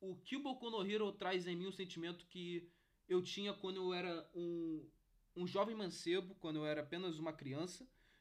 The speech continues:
de seis, sete, oito anos, que eu lia quadrinhos de super-herói, Boku no Hero me traz a mesma sensação. Então, fora que, mesmo sendo shonen padrãozão, é muito bem feito, é, é um feijão com arroz da vovó, cara.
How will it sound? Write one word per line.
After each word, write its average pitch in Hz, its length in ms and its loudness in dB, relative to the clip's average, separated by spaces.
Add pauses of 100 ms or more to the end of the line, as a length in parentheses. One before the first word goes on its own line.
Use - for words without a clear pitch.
de 139 360 -2
seis, 185 380 2
sete, 156 380 -2
oito 165 260 2
anos, 156 340 -2 (640)
que 196 100 -8
eu 175 160 8
lia 247 420 0
quadrinhos 190 400 0
de - 20 -10
super-herói, 175 480 4
Boku 185 260 0
no 185 160 6
Hero 202 100 4
me 208 80 2
traz 208 220 4
a 190 60 4
mesma 208 200 0
sensação. 185 640 -2 (140)
Então, 185 500 -2 (880)
fora 247 220 4
que, 226 340 -8
mesmo 220 420 2
sendo 190 280 0
shonen 156 460 -2
padrãozão, 139 920 -2 (540)
é 190 80 0
muito 214 240 -2
bem 202 160 2
feito, 175 460 -2
é, 151 60 -10
é 147 200 -10
um 214 80 -2
feijão 214 340 4
com 254 140 -2
arroz 185 260 4
da 214 120 2
vovó, 151 420 2
cara. - 260 -16